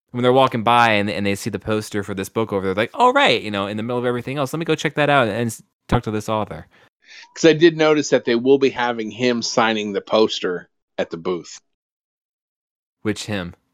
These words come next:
Speaker 2: The author of the audio drama.
Speaker 1: Oh, is, is it? 'Cause, like, I know that, like, we, I was looking at it today. They had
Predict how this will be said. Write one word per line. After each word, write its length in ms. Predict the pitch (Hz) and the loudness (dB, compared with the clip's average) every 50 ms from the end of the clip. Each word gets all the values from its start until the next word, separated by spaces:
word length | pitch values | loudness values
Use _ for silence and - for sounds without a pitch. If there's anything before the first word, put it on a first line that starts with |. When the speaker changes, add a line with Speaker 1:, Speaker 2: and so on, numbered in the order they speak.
| _ _ _ _ _ _ _ _ _ _ _ _ _ _ _ _ - | _ _ _ _ _ _ _ _ _ _ _ _ _ _ _ _ 0
Speaker 2:
The 80 | 101 - | 0 2
author 420 | - 95 98 98 - - 101 95 | 4 4 2 2 2 2 0 2
of 300 | - - 92 92 90 87 | 2 2 2 2 2 0
the 140 | 92 95 - | -4 -4 0
audio 380 | - 98 95 98 98 95 92 90 | 4 4 4 4 4 2 0 0
drama. 440 | 87 90 87 85 85 82 82 - - _ _ _ _ _ _ _ _ _ | 0 -2 -2 -2 -4 -8 -12 -14 -16 _ _ _ _ _ _ _ _ _
Speaker 1:
Oh, 120 | - 110 110 | 2 4 4
is, 260 | 107 110 104 65 - - - | 4 2 0 -4 -10 -12 -8
is 180 | 107 107 104 123 | -8 -6 -4 -6
it? 120 | 117 - - - | -8 -8 -10 -16
'Cause, 100 | - - | -6 -2
like, 100 | - 147 | 0 2
I 80 | 131 139 | 2 2
know 180 | 147 147 147 135 | 4 4 4 2
that, 100 | 131 113 | 2 0
like, 140 | 120 120 110 | -4 -6 -4
we, 220 | 120 123 - - _ _ _ - | -4 -4 -4 -6 _ _ _ 2
I 100 | 107 117 | 2 2
was 160 | 120 - - | 2 2 0
looking 180 | 139 123 - 120 | -4 -2 0 2
at 80 | 107 101 | 0 0
it 60 | - | 0
today. 260 | - - 110 117 120 | -2 -2 0 0 2
They 120 | 101 98 | 2 0
had 420 | 95 101 101 101 98 95 95 95 | 0 2 2 2 2 2 0 -2